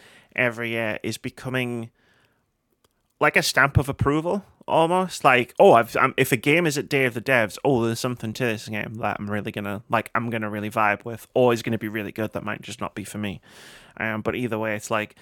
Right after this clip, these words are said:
it's like the Nintendo seal of approval. <laughs> It's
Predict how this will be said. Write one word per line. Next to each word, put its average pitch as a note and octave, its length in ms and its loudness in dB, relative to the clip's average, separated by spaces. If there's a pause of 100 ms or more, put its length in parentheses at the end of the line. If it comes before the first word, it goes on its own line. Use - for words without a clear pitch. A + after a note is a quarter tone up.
(120)
it's B2 120 -4
like B2+ 120 4
the B2+ 80 -4
Nintendo A#2+ 500 -2
seal A2+ 220 -2
of G#2 80 -8
approval. A2+ 460 -2
<laughs> - 40 -10 (420)
It's - 260 -4